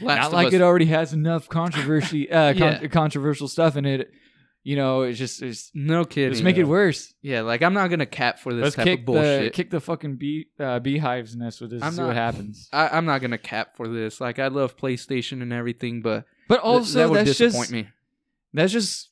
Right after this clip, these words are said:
Speaker 2: scamming a whole bunch of people for their
Speaker 3: Yeah.
Speaker 2: money, 'cause obviously, like, fans gonna be like, "Oh, I'm, I, I wanna get it then," and then they're gonna pay,
Speaker 1: Yeah,
Speaker 2: like,
Speaker 1: a,
Speaker 2: a whole
Speaker 1: a lot of, a lot of people are already
Speaker 3: Yeah.
Speaker 1: like,
Speaker 2: "Oh my God, I need to get this."
Speaker 1: Yeah, a lot of people online I saw are like, "This is bullshit,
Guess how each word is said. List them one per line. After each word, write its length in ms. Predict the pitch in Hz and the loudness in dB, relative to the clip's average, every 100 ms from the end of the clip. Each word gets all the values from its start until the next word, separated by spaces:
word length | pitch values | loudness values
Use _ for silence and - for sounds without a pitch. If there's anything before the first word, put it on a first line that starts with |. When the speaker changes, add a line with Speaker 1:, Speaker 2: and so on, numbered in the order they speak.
| _ | _
Speaker 2:
scamming 500 | - - 147 165 190 | -14 -8 -6 -4 -2
a 40 | 156 | 0
whole 140 | 131 | 0
bunch 240 | 156 165 151 | -2 -4 -6
of 80 | 139 | -6
people 320 | 151 160 156 | -6 -6 -6
for 160 | 120 | -4
their 140 | 117 135 | -2 -2
Speaker 3:
Yeah. 80 | 117 | -2
Speaker 2:
money, 400 | 113 147 117 104 | -4 -4 -6 -6
'cause 240 | 117 - | -8 -6
obviously, 580 | - 143 170 160 156 147 | -4 -2 0 -2 -2 -4
like, 260 | 135 127 110 | -4 -6 -6
fans 280 | 127 123 | -8 -8
gonna 100 | 120 120 | -8 -6
be 60 | |
like, 120 | 120 - - | -6 0 8
"Oh, 380 | 214 185 165 | 8 8 6
I'm, 100 | 214 | 6
I, 520 | 226 185 226 226 233 220 | 6 4 4 0 2 4
I 20 | |
wanna 220 | 262 202 | 6 4
get 260 | 135 175 254 | 6 6 8
it 140 | 240 | 6
then," 300 | 143 151 139 | 4 2 0
and 160 | 135 135 | -6 -8
then 80 | 139 | -8
they're 120 | 151 | -6
gonna 200 | 156 139 | -4 -4
pay, 80 | 175 165 139 | 0 4 4
Speaker 1:
Yeah, 60 | |
Speaker 2:
like, 140 | 123 120 | 4 2
Speaker 1:
a, 80 | 113 | 2
Speaker 2:
a 40 | |
whole 120 | 127 | 6
Speaker 1:
a 80 | 165 | 6
lot 220 | 180 190 | 6 2
of, 100 | 180 - 185 | 0 -4 -4
a 40 | |
lot 200 | 165 175 | 2 2
of 100 | 160 | 0
people 260 | 165 156 147 | -4 0 2
are 140 | 131 | 2
already 220 | 135 135 | 2 2
Speaker 3:
Yeah. 80 | - | 2
Speaker 1:
like, 200 | 123 - | 4 6
Speaker 2:
"Oh 200 | 240 277 269 | 10 10 10
my 200 | 254 240 | 8 6
God, 460 | - 262 277 226 | 4 4 4 4
I 80 | 247 | 2
need 160 | 254 269 | 0 0
to 80 | 202 | 0
get 420 | 151 214 262 196 | 0 -2 -2 -2
this." 140 | 208 | 2
Speaker 1:
Yeah, 320 | 175 160 135 117 | 4 4 2 -2
a 80 | 147 | 0
lot 200 | 147 165 | 2 2
of 140 | 165 | 0
people 280 | 175 165 156 | -2 -4 0
online 420 | 139 139 131 123 | 0 0 0 0
I 100 | 123 | -2
saw 240 | 117 131 120 | -4 -2 -2
are 140 | 120 | -2
like, 260 | 117 117 120 | 0 -2 4
"This 260 | 208 190 | 4 4
is 80 | 165 | -4
bullshit, 680 | 151 208 202 - 185 151 143 | 0 2 4 2 0 0 -2